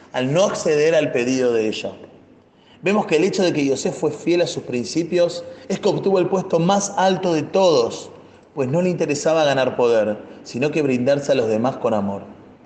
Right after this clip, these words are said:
Él entendía que su objetivo era dar lo mejor de sí para los demás y que de esta forma Dios lo bendecía con verajá, con prosperidad. Tan fuerte era su deseo de entrega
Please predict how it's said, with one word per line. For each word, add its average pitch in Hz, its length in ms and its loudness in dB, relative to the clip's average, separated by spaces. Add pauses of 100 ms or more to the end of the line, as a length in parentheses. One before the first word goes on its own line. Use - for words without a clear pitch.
(320)
Él 254 160 4
entendía 220 460 2
que 196 100 2
su 185 120 0
objetivo 185 420 2
era 208 180 4
dar 247 480 4
lo 180 160 4
mejor 208 400 2
de 196 140 2
sí 233 440 2
para 175 140 4
los 160 160 4
demás 190 540 2 (340)
y 139 80 -8
que 156 120 2
de 220 40 4
esta 202 220 2
forma 190 340 2
Dios 170 500 2 (360)
lo 135 160 2
bendecía 147 840 0 (240)
con 131 300 0
verajá, 120 500 0
con 110 140 -4
prosperidad. 107 580 -4 (920)
Tan 214 240 0
fuerte 202 400 2
era 170 120 2
su - 160 -4
deseo 135 460 0
de 123 180 0
entrega 127 720 -2